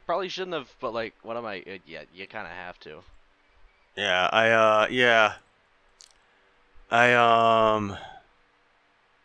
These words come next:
Speaker 2: yeah, I, like, you know, it's one of those things where it's like, you know how Coke, you do a line of Coke, and then, like, a minute you feel really good, and then,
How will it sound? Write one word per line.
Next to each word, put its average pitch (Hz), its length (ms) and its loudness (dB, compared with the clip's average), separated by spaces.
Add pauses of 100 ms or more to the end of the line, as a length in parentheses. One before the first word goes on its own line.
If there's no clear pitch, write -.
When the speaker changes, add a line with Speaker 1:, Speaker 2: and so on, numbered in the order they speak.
(3000)
Speaker 2:
yeah, 131 400 6
I, 135 260 4
like, 127 560 2 (360)
you 156 140 2
know, 139 220 6
it's 139 120 -2
one 160 120 2
of 156 60 0
those 156 180 0
things 151 280 0
where 123 120 2
it's - 140 -2
like, 127 200 0
you 180 80 0
know 135 160 4
how 131 140 4
Coke, 120 360 0
you 120 60 -2
do 117 140 2
a - 20 0
line 117 220 2
of 110 80 -4
Coke, 110 360 4
and 104 100 0
then, 107 120 0
like, 110 240 2
a 117 40 0
minute 110 260 0
you 107 80 -10
feel 110 220 0
really 107 240 0
good, 104 300 0
and 95 80 -4
then, 95 260 -4